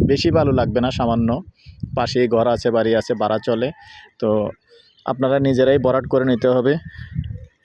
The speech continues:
এটা আবার বলেই ফেলি, কবির আত্মীয় হয়, কিন্তু একটু অসহায়, তো যার কারণে এখন মাটি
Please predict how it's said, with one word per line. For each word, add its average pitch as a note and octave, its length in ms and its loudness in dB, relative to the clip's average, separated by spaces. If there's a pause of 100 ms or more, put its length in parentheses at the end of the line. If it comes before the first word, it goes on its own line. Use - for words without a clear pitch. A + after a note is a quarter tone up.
এটা B2+ 240 0
আবার B2+ 160 0 (360)
বলেই B2+ 520 2
ফেলি, C#3 320 0 (500)
কবির C3 320 2
আত্মীয় C3 500 2
হয়, B2+ 200 0 (440)
কিন্তু A#2+ 200 0
একটু A#2+ 200 0
অসহায়, B2 460 0 (480)
তো A2+ 80 0
যার A2 160 2
কারণে C3 300 0
এখন B2+ 200 0
মাটি B2+ 340 0